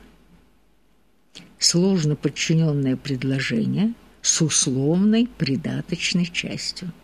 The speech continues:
Условная придаточная часть содержит указание на условие,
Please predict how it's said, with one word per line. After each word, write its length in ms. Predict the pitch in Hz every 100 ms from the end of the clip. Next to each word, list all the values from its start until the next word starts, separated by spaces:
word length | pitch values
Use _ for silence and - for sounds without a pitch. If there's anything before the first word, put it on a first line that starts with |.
| _ _ _ _ _ - - - - -
Условная 580 | 180 - 226 220 208 202
придаточная 800 | 190 185 190 190 - - 185 190
часть 340 | - 254 254
содержит 640 | - 185 170 196 190 170 -
указание 720 | 170 196 185 143 113 185 - - - - _ _ _ _ _ -
на 200 | 156 160
условие, 840 | 139 - 139 131 123 131 170 233